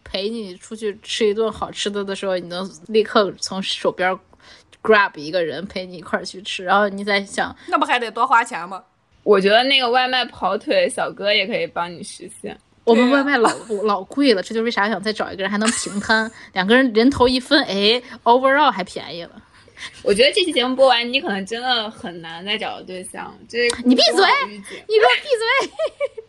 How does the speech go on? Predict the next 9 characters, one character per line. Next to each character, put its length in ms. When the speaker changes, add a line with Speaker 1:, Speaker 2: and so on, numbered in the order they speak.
Speaker 1:
嘴！ 0
<laughs> 1300
然 180
后 220
就 160
比 120
如 120
说 100
在 320